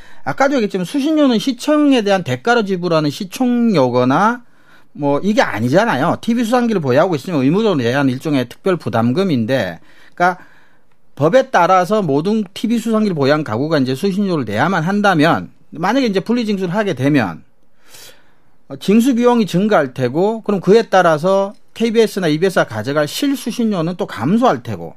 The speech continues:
한전도 수수료 명목으로 가져가다 한 사백억 정도가 뭐 줄어들거나 아니면 다른 케이비에스가 만약에 징수를 하게 된다면, 아니면 추가로 징수 비용이 증가할 수도 있고, 그럼 한전도 뭐 손해라면 손해일 수 있고,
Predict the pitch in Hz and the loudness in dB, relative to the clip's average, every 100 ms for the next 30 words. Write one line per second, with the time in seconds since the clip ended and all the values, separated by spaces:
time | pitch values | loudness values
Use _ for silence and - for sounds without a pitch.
0 | - - - - - 254 269 269 269 254 | -20 -20 -20 -20 -6 0 2 4 4 4
1 | 233 214 202 214 - 233 226 208 175 202 | 4 4 0 -4 0 2 2 2 0 4
2 | 226 196 180 135 135 165 165 143 170 180 | 4 4 0 0 0 0 0 0 -2 0
3 | 185 165 143 131 127 123 180 226 - - | 0 -2 -2 -2 -4 0 0 0 -8 -20
4 | - - - - - - 143 135 120 107 | -20 -20 -20 -20 -20 -6 0 2 0 -2
5 | - - - - - 214 180 135 117 107 | -16 -20 -20 -10 2 4 4 2 2 -2
6 | 120 127 190 139 151 156 127 120 139 151 | 0 2 2 2 2 2 0 0 2 2
7 | - - - - 233 226 214 151 110 113 | 0 -16 -18 -2 0 2 0 -2 -2 -4
8 | 135 117 117 151 147 127 110 107 120 147 | -4 -4 -4 -2 -2 -2 -6 -6 -4 -2
9 | 226 247 240 - - - - 254 269 269 | 0 0 -2 -6 -20 -16 -10 0 2 4
10 | 240 160 156 190 190 202 135 202 277 196 | 2 2 -2 -2 -2 -2 0 2 2 2
11 | 131 120 131 208 - 277 302 330 285 285 | -2 -8 -6 -6 -2 -2 -2 -2 -2 0
12 | 247 220 196 - - - - - 233 220 | 0 0 -2 -4 -14 -20 -10 0 2 4
13 | 175 139 139 127 117 101 - - | 2 0 -2 -2 -4 -10 -18 -20